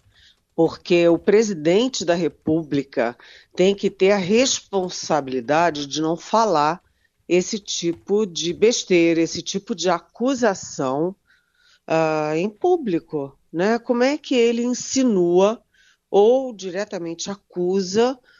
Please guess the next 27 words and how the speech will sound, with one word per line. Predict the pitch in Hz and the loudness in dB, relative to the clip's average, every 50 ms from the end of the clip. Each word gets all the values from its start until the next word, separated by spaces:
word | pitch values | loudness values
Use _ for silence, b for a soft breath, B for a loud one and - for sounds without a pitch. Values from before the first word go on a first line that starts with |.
| b b b b | b b b b
o | 196 208 220 220 226 233 233 226 | 0 0 2 2 4 4 4 4
antecessor, | 233 233 240 - - 165 151 151 151 - - 202 202 202 - - - 170 165 156 175 202 214 - - _ _ | 4 2 -2 -4 -6 -6 -6 -6 -6 -6 -4 -4 -4 -4 -8 -10 -4 -2 0 0 0 -2 -4 -10 -18 _ _
que | _ - 156 | _ -6 -4
era | 139 139 139 143 | -4 -4 -4 -6
o | |
Jair | 143 147 147 131 135 139 143 | -8 -6 -6 -6 -6 -6 -8
Bolsonaro, | 139 139 147 147 143 - - 139 135 156 202 226 220 196 170 151 147 135 B B B B B B - | -6 -4 -4 -4 -4 -6 -6 -4 -2 0 0 0 0 0 -2 -2 -4 -6 B B B B B B -6
de | 196 220 | -4 -4
ter | - - 240 240 | 0 2 2 2
sumido | 240 - 269 262 254 233 214 202 220 214 185 226 | 2 0 -4 -4 -4 -2 -4 -4 -4 -2 -4 -4
com | - - 262 262 247 233 | -2 0 2 2 2 2
móveis | 220 208 190 180 175 180 180 180 185 190 185 180 220 220 226 240 240 - - - b b b b b | 4 4 6 6 6 6 6 4 4 2 0 -6 -10 -8 -8 -8 -10 -12 -12 -14 b b b b b
e | b 202 214 | b -8 -8
com | 202 _ - 208 196 196 190 196 190 185 185 _ - | -8 _ -2 0 0 2 2 0 -2 -2 -4 _ -2
peças | 202 180 175 180 180 196 208 208 - - - 196 185 180 160 160 | 2 2 4 4 2 0 -2 -4 -8 -8 -6 -4 -4 -6 -6 -8
e | 175 175 | -8 -10
com | - - 180 170 170 | -8 -6 -4 -2 0
obras | 175 175 165 143 160 170 165 | 2 2 0 -2 -4 -10 -8
de | 156 165 170 | -6 -4 -2
arte | 165 165 180 - - - 202 185 | -2 -2 -4 -6 -10 -10 -10 -8
da, | 156 180 175 170 160 156 b b b b b b b b | -6 -4 -2 -2 -4 -6 b b b b b b b b
do | - 165 165 | -10 -8 -2
Palácio | - 202 185 185 185 190 - - | 0 2 2 2 0 -2 -2 -4
da | 196 | -4
Alvorada? | 196 185 196 208 202 190 170 165 160 156 151 143 156 156 | -4 -2 -2 -2 0 0 0 0 0 -2 -2 -4 -6 -6
Isso | 156 160 175 196 202 - - - 247 | -6 -6 -8 -10 -10 -12 -8 -6 -4
é | 220 208 208 - | -4 -4 -4 -6